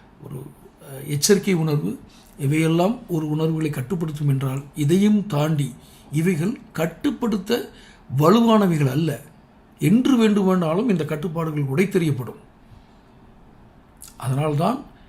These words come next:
நீங்கள் உணர்வுகளை உற்று நோக்குங்கள், கட்டுப்படுத்தாதீர்கள். உற்று நோக்க ஆரம்பித்தாலே உங்கள் வசப்பட்டுவிடும். உங்கள் வசம் உணர்வுகள் வந்தால் நீங்கள் உணர்வுகளை ஆள்பவனாக இருந்தால்,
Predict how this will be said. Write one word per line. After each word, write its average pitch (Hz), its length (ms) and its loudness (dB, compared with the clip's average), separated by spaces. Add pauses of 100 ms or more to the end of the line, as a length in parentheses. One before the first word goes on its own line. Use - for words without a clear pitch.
(180)
நீங்கள் 156 240 -2
உணர்வுகளை 160 460 -2
உற்று 151 240 -4
நோக்குங்கள், 135 520 -4 (300)
கட்டுப்படுத்தாதீர்கள். 143 920 -8
உற்று 165 260 -12
நோக்க 214 280 -2
ஆரம்பித்தாலே 143 640 -4 (100)
உங்கள் 147 260 -2
வசப்பட்டுவிடும். 120 720 -4 (840)
உங்கள் 156 320 0
வசம் 139 340 2
உணர்வுகள் 143 360 0
வந்தால் 120 360 -6 (440)
நீங்கள் 175 320 2
உணர்வுகளை 208 600 2
ஆள்பவனாக 156 600 0
இருந்தால், 123 420 -4